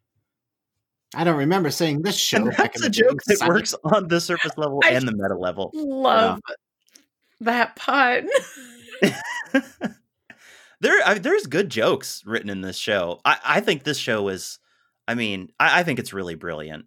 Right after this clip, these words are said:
Speaker 1: Yeah.
Speaker 2: In fact, if this show doesn't get some type of award nominations,
Speaker 3: Yeah.
Speaker 2: I mean, there is a lot of prejudice against superhero fare in entertainment, you know, at the awards shows. But,
Speaker 3: Mm-hmm.
Speaker 2: like,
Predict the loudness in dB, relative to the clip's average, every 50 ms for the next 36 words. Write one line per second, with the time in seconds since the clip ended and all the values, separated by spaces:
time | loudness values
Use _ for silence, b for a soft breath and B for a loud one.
0 | _ _ -4 -2 -2 -2 -4 -8 -14 _ _ _ _ _ -6 -6 -4 2 4 4
1 | 6 6 6 4 2 0 -6 -6 -4 -4 -4 -2 -2 -2 0 2 2 2 2 4
2 | 4 4 4 4 0 -2 0 0 -2 -2 -2 -4 -4 -2 0 0 0 -2 -4 -2
3 | 2 2 2 2 0 -4 -6 -6 -6 -6 -4 -2 -2 -2 -2 0 -2 -2 -2 -2
4 | -4 -4 -6 -6 -6 -8 -8 -8 -8 -8 -10 -12 -14 -18 _ _ _ _ _ _
5 | _ _ _ _ _ _ _ _ -10 -4 0 2 2 2 2 0 -4 -6 -8 -12
6 | -14 _ 0 4 4 4 6 6 6 6 6 4 4 4 4 2 4 6 6 6
7 | 6 6 4 2 0 0 0 0 0 -2 -2 -2 -2 -6 0 2 2 2 2 -2
8 | -4 -8 -8 -6 -6 -4 0 2 4 4 4 4 2 -2 0 2 4 4 6 6
9 | 6 4 2 0 -8 _ _ _ _ _ -2 -2 0 0 0 0 0 0 0 -2
10 | -2 -2 -2 -4 -4 -6 -10 _ _ _ _ _ _ _ _ _ -4 0 2 2
11 | 2 2 0 0 -2 -2 0 2 0 0 2 2 0 0 -2 -2 -4 -2 0 0
12 | 0 0 -2 -4 -6 -12 B B B -4 -4 -2 2 2 2 2 2 2 4 4
13 | 4 2